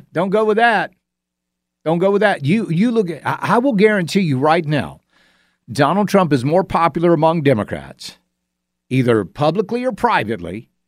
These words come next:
I mean, maybe they'll admit it, maybe they won't. But I will predict that Donald Trump was, is more popular among Democrats than anybody is giving him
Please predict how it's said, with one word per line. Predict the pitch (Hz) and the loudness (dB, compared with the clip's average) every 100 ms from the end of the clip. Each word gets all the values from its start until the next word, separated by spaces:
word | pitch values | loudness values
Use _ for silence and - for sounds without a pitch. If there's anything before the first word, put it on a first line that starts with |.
| - | -10
I | 98 | -4
mean, | 113 110 | -2 -2
maybe | 113 131 160 | 0 0 2
they'll | 196 208 | 2 2
admit | 175 202 | 0 0
it, | 202 | -2
maybe | 170 170 180 | 0 0 2
they | 185 | 0
won't. | 185 165 - _ _ _ _ _ _ _ _ _ _ _ _ _ _ _ | 2 2 0 _ _ _ _ _ _ _ _ _ _ _ _ _ _ _
But | 90 | -4
I | 110 156 | 2 2
will | 214 220 | 4 2
predict | 185 185 156 123 | 2 0 0 0
that | 113 | -4
Donald | 120 127 185 190 | 2 2 2 0
Trump | 180 147 | 0 0
was, | 120 | -4
is | 123 - - 120 104 | -4 -10 -2 0 0
more | 107 170 196 | 2 2 4
popular | 185 160 156 165 | 2 0 0 0
among | 147 120 120 | 0 0 0
Democrats | 117 151 120 117 107 101 _ _ - | 0 -2 0 0 0 -4 _ _ -12
than | 107 - - | -10 -8 -2
anybody | 170 190 160 156 151 147 | 0 0 2 2 2 0
is | 135 120 101 | 0 -2 0
giving | 113 143 147 139 | 0 2 2 -2
him | 110 127 123 | 0 0 0